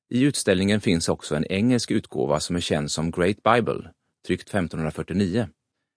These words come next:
en faksimil av Elias Hutters bibel med tolv språk,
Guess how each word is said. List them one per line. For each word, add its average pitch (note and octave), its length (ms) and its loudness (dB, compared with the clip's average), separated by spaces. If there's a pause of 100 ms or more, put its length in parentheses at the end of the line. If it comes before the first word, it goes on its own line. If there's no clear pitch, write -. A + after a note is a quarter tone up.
en F2 140 -4
faksimil G2 640 0
av E2+ 120 2
Elias F2 460 -2
Hutters - 360 -6
bibel D#2 380 -2
med E2+ 140 0
tolv E2+ 260 -2
språk, - 580 -6